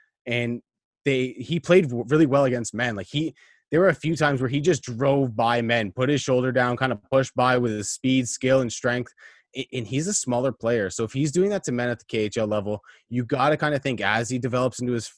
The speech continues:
his, his body a little bit, and he, as he gets a little stronger, even if he does have a little bit of an undersized frame, he's gonna be able to start to do some of that stuff at the next level. So I think he's one of these guys that,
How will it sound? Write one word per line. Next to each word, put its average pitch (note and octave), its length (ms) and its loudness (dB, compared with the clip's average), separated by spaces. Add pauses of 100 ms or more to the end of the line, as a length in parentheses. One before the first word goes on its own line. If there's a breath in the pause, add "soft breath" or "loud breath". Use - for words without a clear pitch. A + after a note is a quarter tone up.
(120)
his, A2+ 160 -4
his A2+ 160 -4
body B2 280 2
a A#2+ 60 0
little G#2+ 160 -2
bit, G2 100 -4
and G#2 100 -4
he, G#2+ 100 0
as A2+ 160 -2
he B2+ 60 -6
gets C#3 180 -2
a C#3 40 -4
little C3 140 0
stronger, C3+ 520 -2 (320 soft breath)
even D3 240 0
if F#3+ 80 -2
he F#3 100 -2
does E3+ 180 2
have D#3+ 140 0
a C3+ 60 -2
little C#3+ 220 2
bit D3+ 120 0
of C#3 80 -2
an C3+ 80 -4 (120)
undersized C3 500 -2
frame, D#3 400 -2 (240 soft breath)
he's C3+ 180 -4
gonna D3+ 300 0
be D#3 100 4
able D#3 120 2
to D3+ 40 -2
start C#3+ 240 -2
to - 100 -18
do C#3 120 -2
some C3+ 160 -4
of B2 40 -2
that A#2+ 120 -2
stuff A#2+ 240 -4
at - 40 -20
the G#2+ 140 -8
next A#2 240 -4
level. E2+ 300 -8 (320 soft breath)
So - 200 -4
I C#3 140 0
think G3+ 200 -4
he's D3+ 160 -4
one C3+ 120 -2
of C3 40 0
these A#2+ 160 0
guys A2+ 280 -2
that, A2 140 -4